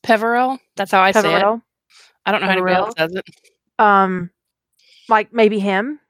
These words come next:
Speaker 2: Ignatus, Ignotus. Um, either way, you know, just depending on how, how far, how long you want the lib-, the,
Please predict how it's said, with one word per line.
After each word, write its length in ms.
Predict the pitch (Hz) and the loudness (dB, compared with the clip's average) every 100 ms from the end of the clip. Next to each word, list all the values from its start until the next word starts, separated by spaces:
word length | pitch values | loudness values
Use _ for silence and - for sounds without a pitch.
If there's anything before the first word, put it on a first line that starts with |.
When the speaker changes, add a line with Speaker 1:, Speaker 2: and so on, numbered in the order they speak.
| _ _ _ _ _ - | _ _ _ _ _ -6
Speaker 2:
Ignatus, 640 | 208 190 185 226 - - _ _ _ - | -4 0 0 -2 -6 -18 _ _ _ -8
Ignotus. 600 | 196 190 202 254 - _ _ _ _ _ _ _ _ _ _ _ _ _ _ _ - | -6 -6 -6 -8 -14 _ _ _ _ _ _ _ _ _ _ _ _ _ _ _ 0
Um, 440 | 202 190 180 175 - _ _ - | 2 2 -2 -10 -16 _ _ -6
either 180 | 294 233 | -2 2
way, 340 | 247 170 180 _ - | 2 0 -4 _ -10
you 180 | 220 | -6
know, 300 | 202 190 170 185 | -4 -4 -4 -6
just 260 | 208 - | -8 -6
depending 220 | 214 202 | -4 -2
on 60 | 190 | 0
how, 140 | 196 180 | 0 -2
how 340 | - - 226 214 | -8 -2 2 2
far, 320 | 226 214 208 | 4 2 2
how 260 | - 277 302 | 0 2 2
long 220 | 277 247 | 2 -2
you 120 | 233 | -2
want 220 | 214 202 196 | -2 -2 -2
the 80 | |
lib-, 300 | 190 185 185 | -2 -2 -2
the, 140 | 185 | -6